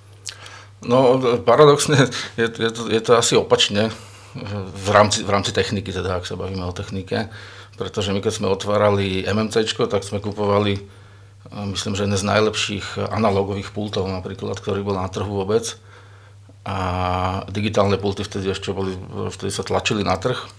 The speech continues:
Potom prišiel boom digitálov a ten náš pult, chudatko v staručke,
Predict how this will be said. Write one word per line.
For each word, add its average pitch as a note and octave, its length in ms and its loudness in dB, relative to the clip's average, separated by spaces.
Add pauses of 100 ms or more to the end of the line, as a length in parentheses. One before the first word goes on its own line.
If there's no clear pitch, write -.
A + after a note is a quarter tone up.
(1000)
Potom A2 160 -4
prišiel A2 320 0
boom A2 320 2
digitálov A#2+ 720 2 (880)
a F#2+ 560 2
ten G2 80 -4
náš G2+ 240 2
pult, G2+ 320 -2
chudatko G2+ 560 -4
v F#2+ 80 -2
staručke, G2+ 480 -2